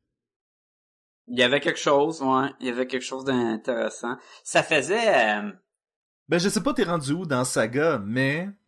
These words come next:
Speaker 1: Non, ouais, je suis en retard en tabarnouche, là. Mais oui, je, mais je l'ai vu, ce bout-là que tu parles. Là, on
Speaker 2: Ok.
Speaker 1: essaie de pas le dire, là, mais on va le dire, ok, on va le dire.
Speaker 2: Eh, ah, on le dit-tu ?
Speaker 1: Je pense que c'est arrivé même dans la série de Dark Horse qu'on a parlé l'autre fois.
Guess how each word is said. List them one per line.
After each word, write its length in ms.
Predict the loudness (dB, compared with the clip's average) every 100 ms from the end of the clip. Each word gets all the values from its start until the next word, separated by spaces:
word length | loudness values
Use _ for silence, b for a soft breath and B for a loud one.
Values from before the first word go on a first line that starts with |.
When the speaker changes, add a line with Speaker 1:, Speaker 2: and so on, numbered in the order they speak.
| -6
Speaker 1:
Non, 180 | 2 4
ouais, 120 | 4
je 60 |
suis 80 | 0
en 60 | -2
retard 160 | 0 0
en 160 | 0
tabarnouche, 580 | -2 -4 -4 -6 -12 -14
là. 180 | -16 -16 _ _ _ _ _ _ _
Mais 260 | 0 0 2
oui, 200 | 2 0
je, 100 | 0 0
mais 140 | 0 0
je 100 | 0
l'ai 80 | 0
vu, 120 | -2
ce 80 | -2
bout-là 280 | -4 -4 -6
que 100 | -8
tu 100 | -8
parles. 240 | -8 -10 -20 _ _ _
Là, 160 | 2 4
on 40 |
Speaker 2:
Ok. 60 | 4
Speaker 1:
essaie 160 | 0
de 60 | 2
pas 100 | 0
le 60 | 2
dire, 320 | 2 2 2
là, 100 | 0
mais 100 | 0
on 100 | 0
va 100 | -2
le 60 |
dire, 200 | -4 -8 -10
ok, 100 | -16
on 60 | -16
va 60 |
le 60 | -10
dire. 80 | -8 -8
Speaker 2:
Eh, 80 | -10 _ _ _ _ -6
ah, 120 | -4
on 100 | -2
le 60 | -4
dit-tu ? 320 | -4 -2 -2 -4 -12 _ _ _ _ _ _ -20 -18
Speaker 1:
Je 80 | -6
pense 280 | -2 -2 -2
que 60 | -4
c'est 120 | 0
arrivé 300 | -2 -2 -4
même 320 | -2 0 0 2
dans 180 | 2 2
la 120 | -2
série 540 | -6 -6 -4 -8 -10 _ _ _ _ _ _ _
de 120 | -2 4
Dark 260 | 4 4 2
Horse 260 | 2 2
qu'on 140 | -4 -6
a 60 |
parlé 300 | -2 -2 -2
l'autre 160 | -4 -8
fois. 280 | -6 -6